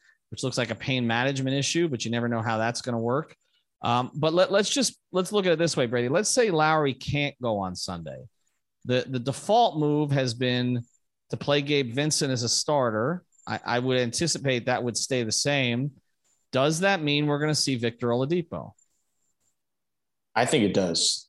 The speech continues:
Speaker 2: And I haven't been one of the people that's kind of been on that wave of saying that that would be next up specifically, uh, because I <laughs> thought Caleb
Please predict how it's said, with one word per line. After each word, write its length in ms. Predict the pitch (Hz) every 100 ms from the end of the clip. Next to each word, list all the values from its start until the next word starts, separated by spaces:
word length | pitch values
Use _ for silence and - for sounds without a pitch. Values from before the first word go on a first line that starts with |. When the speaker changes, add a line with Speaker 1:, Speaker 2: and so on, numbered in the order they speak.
| -
Speaker 2:
And 120 | 107
I 140 | 107 127
haven't 260 | 123 110
been 180 | 110 104
one 120 | 101
of 40 | 98
the 60 |
people 260 | 90 98 98
that's 220 | 95 -
kind 240 | - 104 95
of 120 | 85
been 260 | 104 101 92
on 100 | 104
that 160 | 98 87
wave 240 | 101 95
of 100 | 92
saying 320 | - 98 101
that 160 | 98 92
that 200 | 98 90
would 100 | - 87
be 100 | 101
next 320 | 98 - -
up 180 | 98 95
specifically, 640 | - 95 131 113 110 101 - _ _ _ -
uh, 220 | 101 95
because 260 | 98 107
I 120 | 110 143
<laughs> 0 |
thought 420 | - - - -
Caleb 320 | 127 117 110